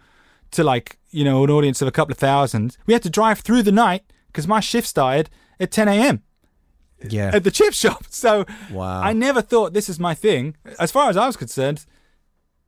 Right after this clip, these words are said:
Speaker 1: being a chippy was <laughs> my thing, and this, and I was wasting my time, losing sleep,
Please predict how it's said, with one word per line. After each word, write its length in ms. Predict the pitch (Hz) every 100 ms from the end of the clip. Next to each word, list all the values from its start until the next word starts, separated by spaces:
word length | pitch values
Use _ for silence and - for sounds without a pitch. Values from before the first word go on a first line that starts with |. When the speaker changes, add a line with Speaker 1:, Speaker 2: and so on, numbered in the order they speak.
| -
Speaker 1:
being 160 | 240
a 40 | 139
chippy 340 | - 302 202
was 200 | 147 131
<laughs> 80 | 165
my 60 | 117
thing, 420 | - 170 170 214 214 220 214 -
and 240 | 175 180
this, 220 | 208 -
and 200 | 196 185
I 120 | 185 185
was 240 | 196 -
wasting 380 | 170 196 - 180
my 120 | 165
time, 400 | 160 226 208 139
losing 360 | 160 185 170 147
sleep, 380 | - 233 165